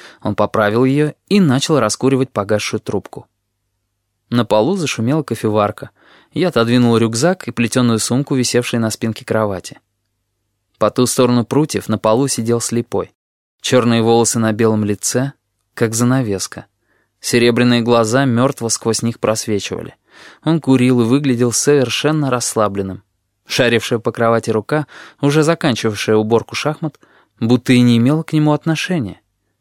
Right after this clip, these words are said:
Пока я смотрел на него, она как раз вернулась, и слепой, зажав сигарету в зубах, быстро погладил ее. Все так и было, мне не померещилось.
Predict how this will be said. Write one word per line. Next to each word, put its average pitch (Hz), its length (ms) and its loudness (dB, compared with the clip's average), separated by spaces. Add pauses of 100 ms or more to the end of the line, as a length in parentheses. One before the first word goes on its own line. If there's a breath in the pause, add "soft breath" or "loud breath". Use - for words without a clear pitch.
Пока 110 240 2
я 110 60 4
смотрел 120 440 0
на 120 60 0
него, 98 320 -4 (280 loud breath)
она 147 240 2
как 143 200 0
раз 147 220 0
вернулась, 135 680 0
и 110 60 -6
слепой, 123 500 -2
зажав 110 380 -2
сигарету 117 440 -2
в 107 80 -6
зубах, 113 460 -2 (420)
быстро 120 560 -2
погладил 143 560 0
ее. 92 280 -8 (500)
Все - 220 -2
так - 180 -2
и 120 60 0
было, 127 260 2
мне 104 200 0
не 117 100 4
померещилось. 117 840 -2